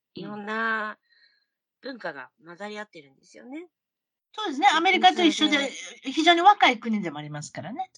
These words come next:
Speaker 2: そうです、そうです。
Speaker 1: うん。
Speaker 2: それでいて、こう、うん、いろんな意味で何でもありなわけなんですよね。
Speaker 1: うん。
Speaker 2: なので、こう、すごくお金のないホームレスさんもいっぱいいるし、もう、す、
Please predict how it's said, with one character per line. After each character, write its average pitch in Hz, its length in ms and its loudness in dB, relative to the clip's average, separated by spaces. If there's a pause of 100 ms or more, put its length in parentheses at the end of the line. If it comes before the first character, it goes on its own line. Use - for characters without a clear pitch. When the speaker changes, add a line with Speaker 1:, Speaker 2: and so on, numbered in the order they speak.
Speaker 2:
そ 247 160 -8
う 190 60 -8
で 156 100 -16
す、 - 120 -20
そ 180 120 -6
う 160 40 -12
で 165 120 -16
す。 123 240 -14
Speaker 1:
う 208 40 -4
ん。 202 60 -10
Speaker 2:
そ - 140 -12
れ 208 160 -4
で 208 200 -6
い 196 80 -14
て、 - 180 -16
こ 175 840 -4 (1300)
う、 160 40 -20
う - 0 -
ん、 - 1040 -20 (120)
い 226 120 -14
ろ 262 100 -12
ん 269 200 -12
な 277 80 -8
意 277 100 -8
味 208 120 -8
で 143 200 -8 (200)
何 190 220 -8
で 196 100 -8
も 185 120 -8
あ 175 40 -8
り 170 100 -10
な 139 80 -12
わ 135 80 -20
け 143 100 -20
な 131 100 -18
ん 131 40 -20
で 139 80 -20
す - 120 -20
よ - 100 -20
ね。 269 220 -14 (500)
Speaker 1:
う 180 40 6
ん。 - 240 0 (160)
Speaker 2:
な 185 60 -10
の 180 40 -10
で、 180 120 -8
こ 156 440 2
う、 - 80 -20
す - 180 -18
ご 202 260 -12
く 190 260 -14
お 185 80 -14
金 196 300 -10
の 196 160 -14
な 202 100 -12
い 190 60 -12
ホ 226 160 -16
ー 233 60 -12
ム 220 40 -12
レ 214 120 -12
ス - 60 -20
さ 196 100 -14
ん 190 60 -16
も 185 60 -12
い 190 60 -14
っ 185 80 -20
ぱ 240 100 -12
い 247 60 -14
い - 20 -14
る 285 80 -12
し、 311 340 -12 (300)
も 185 200 -12
う、 175 40 -14
す、 - 380 -18